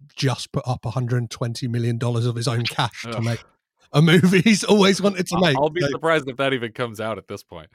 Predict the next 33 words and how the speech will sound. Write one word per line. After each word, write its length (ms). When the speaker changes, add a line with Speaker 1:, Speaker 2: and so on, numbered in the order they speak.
Speaker 1:
<laughs> 160
It's, 300
it's, 300
it's 200
wrapped. 380
It's 140
in 160
the 80
can, 440
so 240
we 120
just 200
Speaker 2:
Yeah, 40
Speaker 1:
got 100
Speaker 2:
but 100
it's 120
got 160
a 60
lot 160
of 80
visual 320
effects 340
left. 360
There's, 240
uh, 140
you 140
never, 280
you 120
never 200
know 140
with 140
that 180
one. 180